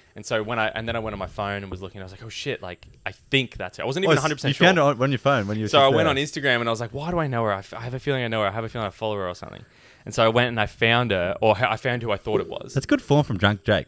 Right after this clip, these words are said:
Speaker 2: as
Speaker 1: I
Speaker 2: well.
Speaker 1: know, great. I was pretty
Speaker 2: <laughs>
Speaker 1: fucked up that night too. So I was thinking, okay, and then I had to hype myself up. So I had this thing going in my head.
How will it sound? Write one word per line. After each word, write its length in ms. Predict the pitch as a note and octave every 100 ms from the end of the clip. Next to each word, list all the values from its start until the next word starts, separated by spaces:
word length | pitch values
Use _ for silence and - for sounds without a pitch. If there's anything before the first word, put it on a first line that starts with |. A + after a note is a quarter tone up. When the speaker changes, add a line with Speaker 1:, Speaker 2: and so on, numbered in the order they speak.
| -
Speaker 2:
as 60 |
Speaker 1:
I 100 | A#2
Speaker 2:
well. 200 | D#3 F3+
Speaker 1:
know, 80 | -
great. 280 | B2 E3 E3
I 140 | E3+
was 180 | F3 D3+
pretty 220 | G3+ D3+
Speaker 2:
<laughs> 80 | D3
Speaker 1:
fucked 180 | D#3+ D3
up 180 | D#3 D#3+
that 200 | D#3 D#3
night 240 | D3 D3+
too. 260 | - F3 D#3
So 340 | - D#3+ D#3 C#3+ - - -
I 120 | C3+ D3
was 140 | D3
thinking, 300 | D#3 C#3 C#3
okay, 280 | B2 C3+ A2
and 180 | B2 C3
then 220 | C3+ C3+ A#2+
I 60 | A#2
had 160 | C#3
to 60 | D#3
hype 260 | - A#2
myself 400 | G2+ G#2+ A2 G#2 G#2
up. 200 | G2 -
So 160 | - G#2+
I 100 | G#2
had 220 | A#2+ A#2+
this 140 | A#2+
thing 200 | - G#2+
going 200 | G#2 F#2+
in 60 | F#2
my 120 | F2+
head. 260 | F#2 F#2